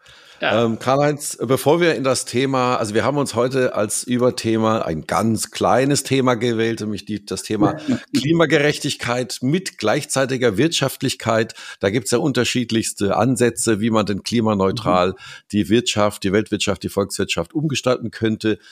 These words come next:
Speaker 2: M-, die meisten davon haben die, <laughs> diverse Nachteile bis hin zur, sagen wir mal, äh, zum Niedergang unter unserer industriellen Gesellschaft.
Speaker 1: Mhm.
Speaker 2: Vielleicht haben wir da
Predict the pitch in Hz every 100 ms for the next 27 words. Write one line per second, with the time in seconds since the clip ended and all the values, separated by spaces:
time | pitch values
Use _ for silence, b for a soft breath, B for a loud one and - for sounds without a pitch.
0 | B B B 90 98 101 - 120 123 143
1 | 131 127 - 131 127 127 117 - - 101
2 | 117 123 113 104 - 92 113 101 147 107
3 | 107 135 - 117 113 113 117 113 B B
4 | B B 123 - 123 113 - 110 101 92
5 | 98 98 95 95 98 95 92 90 85 -
6 | 98 104 110 117 104 104 104 98 92 131
7 | 101 92 87 95 - - 95 95 92 82
8 | 101 127 120 117 113 147 - B B -
9 | 101 92 95 135 151 - 107 123 120 113
10 | 110 107 104